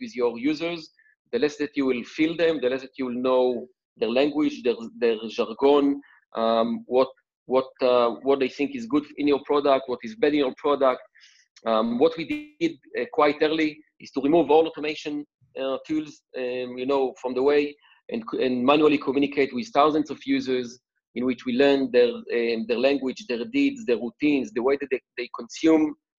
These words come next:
um, content and knowledge out there, what they refer to be, what they believe is good content and what, what's not. We heard their language, uh, we understood their lingo, um, and then what we, uh, what we did is that we just,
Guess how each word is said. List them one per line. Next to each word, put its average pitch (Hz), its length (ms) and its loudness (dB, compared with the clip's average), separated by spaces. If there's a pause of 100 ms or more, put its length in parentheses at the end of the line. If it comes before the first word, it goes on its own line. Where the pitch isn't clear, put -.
(180)
um, 127 340 4
content 147 380 0
and 131 100 -2
knowledge 139 380 2
out 139 240 4
there, 135 180 0
what 123 140 -4
they 143 220 -2
refer 156 480 0
to 123 80 -14
be, 120 400 -8 (320)
what 131 160 -2
they 147 100 4
believe 135 340 -2
is 123 300 -6 (140)
good 131 160 -2 (100)
content 127 420 2
and 120 120 2
what, 120 160 0
what's 123 260 0
not. 143 220 4 (340)
We 123 160 -4
heard 151 240 4
their 156 140 4
language, 156 640 -4 (160)
uh, 120 160 -4
we 120 100 -4
understood 127 420 -6
their 147 120 4
lingo, 160 420 -2 (600)
um, 117 800 -2
and 120 200 -4
then 151 240 4
what 143 240 2
we, 127 480 -2
uh, 123 140 0
what 135 200 -4
we 131 80 -4
did 170 200 -4
is 135 120 -4
that 127 180 -2
we 123 80 -4
just, 143 280 2